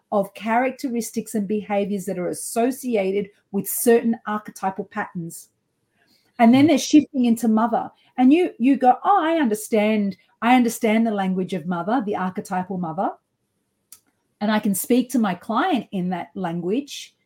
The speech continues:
because she's shifting." But what you've actually become aware of, there are a couple of things that have happened here.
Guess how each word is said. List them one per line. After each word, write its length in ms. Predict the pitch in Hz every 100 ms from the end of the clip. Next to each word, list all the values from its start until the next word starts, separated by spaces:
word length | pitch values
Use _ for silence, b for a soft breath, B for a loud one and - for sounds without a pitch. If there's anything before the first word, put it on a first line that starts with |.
| _ _ -
because 260 | 220 247
she's 260 | - 285 -
shifting." 560 | - 349 - 262 175 - b -
But 100 | 294
what 280 | 269 381 294
you've 160 | 320
actually 280 | 285 - 254
become 320 | 214 - 220
aware 340 | 208 196 214 190
of, 100 | 185
there 140 | 269
are 60 | 285
a 40 |
couple 340 | 277 339 415
of 60 | 415
things 180 | - 294
that 80 | 285
have 120 | 277
happened 340 | 247 - 349 311
here. 300 | 262 156